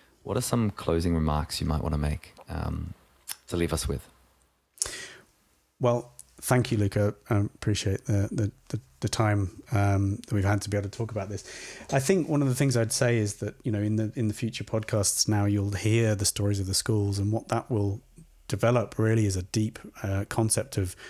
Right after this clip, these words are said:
Speaker 2: how those schools, um, cultures of learning have changed. And, and really it's credit to them because in, in a way there's a design principle, there's a prototype,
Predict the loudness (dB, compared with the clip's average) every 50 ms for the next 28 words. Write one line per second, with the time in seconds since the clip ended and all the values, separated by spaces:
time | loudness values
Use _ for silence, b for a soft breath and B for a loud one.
0 | B B B -6 -2 2 2 4 4 4 2 2 0 0 0 0 0 0 0 -2
1 | -4 -6 -8 -12 _ -2 -2 0 0 0 -2 -4 -2 0 2 2 2 0 -2 0
2 | 0 2 2 2 2 2 2 0 -2 -4 -4 -2 -2 0 0 -2 -2 -6 -8 -12
3 | -18 B B B B B B B B B B B 2 2 4 4 4 2 2 0
4 | 0 2 2 4 4 4 4 2 0 -2 -2 0 2 2 2 0 0 -2 0 2
5 | 2 2 2 2 0 -2 -2 -2 -2 -2 0 -2 -4 -8 _ _ -20 _ _ _
6 | _ -20 _ _ _ _ -6 -2 -2 -2 0 2 2 2 4 2 2 2 2 2
7 | 2 0 0 0 2 2 2 2 2 2 0 0 -2 -4 -4 -4 -6 -6 -4 -4
8 | -4 -4 -6 -4 -2 -2 -2 -2 -2 -6 -6 -4 -4 -2 -4 -4 -8